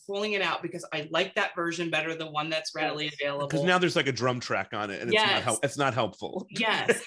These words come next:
Speaker 1: And,
Speaker 3: Right.
Speaker 1: but that song, I think, is timeless and it is of that time. And it is, and I, I, I, it's one of my favorite songs of all time. So, like, I was really excited. And it was really,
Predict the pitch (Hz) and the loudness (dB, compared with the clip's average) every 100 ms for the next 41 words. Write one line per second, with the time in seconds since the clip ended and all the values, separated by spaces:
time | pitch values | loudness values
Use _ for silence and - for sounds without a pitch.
0 | 208 214 196 208 202 220 226 - 226 220 | -4 0 2 2 2 0 0 2 2 2
1 | 202 202 202 190 - 208 202 - 175 170 | -2 -2 -2 -4 0 0 0 -6 -6 -4
2 | 170 165 - 170 170 175 160 156 - - | -4 -6 -6 -2 0 2 0 0 -4 -6
3 | 151 147 - 160 160 160 151 - 165 160 | -4 -4 -4 -4 -4 -4 -6 -8 -4 -4
4 | - 156 165 151 - - - 135 - - | -2 0 0 -2 -8 -18 -6 -4 -4 -4
5 | 143 175 180 175 160 175 175 185 196 175 | -2 2 4 4 2 -4 -4 -2 0 -2
6 | 170 143 - 151 139 139 120 120 139 135 | -2 -6 -6 -4 -4 -4 -8 -6 -6 -6
7 | 143 147 147 165 165 - 175 175 165 156 | -4 -4 -2 -2 -2 -2 0 0 0 -2
8 | 151 180 226 233 285 285 | 0 0 -4 -6 -4 -4